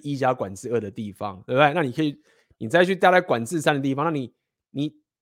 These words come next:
待过越多管制的场合，你就是比较可以多看、多理解，就是至少就是懂，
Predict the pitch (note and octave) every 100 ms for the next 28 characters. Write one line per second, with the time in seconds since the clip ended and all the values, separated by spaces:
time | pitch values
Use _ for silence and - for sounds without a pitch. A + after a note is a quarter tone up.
0 | _ _ _ _ F3 F#3+ G3 G3 F3+ G3
1 | E3 E3+ E3+ - - G#2+ G2+ - D3+ C3
2 | A2+ _ - G2 D#2 G2+ F#2 G2+ C3+ D3+
3 | C#3+ _ _ _ _ _ _ _ _ G#2+
4 | B2+ B2 A2 G2 - _ _ _ B2+ B2
5 | A#2+ C3+ G#2+ A2+ A#2 G#2 G2+ - B1 _
6 | - A2 G#2+ _ _ _ _ _ _ _
7 | _ _ _ _ - B2+ G2 G#2+ A#2 A#2
8 | - _ _ _ _ _ _ _ _ _
9 | A2+ G2+